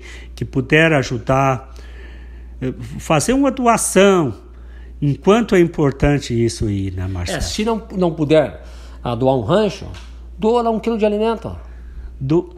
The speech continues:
Speaker 1: se cada um de nós, cidadão, doasse um quilo de alimento, somava muito. A
Speaker 2: Ah,
Speaker 1: um-
Speaker 2: em Santo Antônio ia ser quarenta e cinco mil pessoas. Porque se é, a população é quarenta e cinco mil pessoas.
Speaker 1: Tu, tu, agora tu junta quarenta e cinco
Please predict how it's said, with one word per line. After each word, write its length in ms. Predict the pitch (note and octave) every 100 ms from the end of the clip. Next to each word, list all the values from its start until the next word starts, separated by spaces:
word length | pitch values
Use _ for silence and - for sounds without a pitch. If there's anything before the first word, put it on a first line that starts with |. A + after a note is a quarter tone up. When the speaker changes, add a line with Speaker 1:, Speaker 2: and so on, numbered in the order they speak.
| - -
Speaker 1:
se 160 | -
cada 380 | C#3+ B3 D4 C4+
um 160 | A#3 A3+
de 160 | G3
nós, 680 | E3+ E3 E3 C#3+ G#2+ G2+ - - -
cidadão, 760 | - - A#2+ C3 A2 C3 C3 B2
doasse 460 | A#2+ C3 E3+ -
um 160 | F#3+ G#3
quilo 360 | - E3+ F#3+ D#3
de 100 | C#3+
alimento, 560 | C3 B2 B2 C#3+ D3
somava 560 | - C#3 C#3 D3 C#3 A#2
muito. 480 | A#2+ C3 D3+ D3 - - - -
A 100 | B2
Speaker 2:
Ah, 20 |
Speaker 1:
um- 240 | B2+ D3 A#2
Speaker 2:
em 40 |
Santo 360 | - D#3 D3 D#3+
Antônio 340 | - D3 F3
ia 300 | F3 E3+ D#3+
ser 160 | - D#3+
quarenta 360 | D#3 D3 F3+
e 60 | F#3
cinco 300 | - F#3 E3
mil 100 | E3
pessoas. 460 | E3+ - D#3+ F#2 - - - - - - -
Porque 160 | - B2+
se 140 | C3
é, 260 | A2 G#2+ G2+
a 140 | G2
população 460 | - A2+ A2+ - B2+
é 60 |
quarenta 300 | - B2 C#3+
e 20 |
cinco 140 | - C3+
mil 80 | A#2+
pessoas. 540 | A2+ D#3+ C3 E2+ - - - - - -
Speaker 1:
Tu, 140 | C#3 - - - -
tu, 120 | C#3+
agora 380 | C#3 C#3 E3+ F#3+
tu 180 | G#3 F#3
junta 340 | D#3+ C3 A#2
quarenta 500 | - B2 C#3+ B3 C4+
e 80 | A#3
cinco 500 | - F3+ D3+ -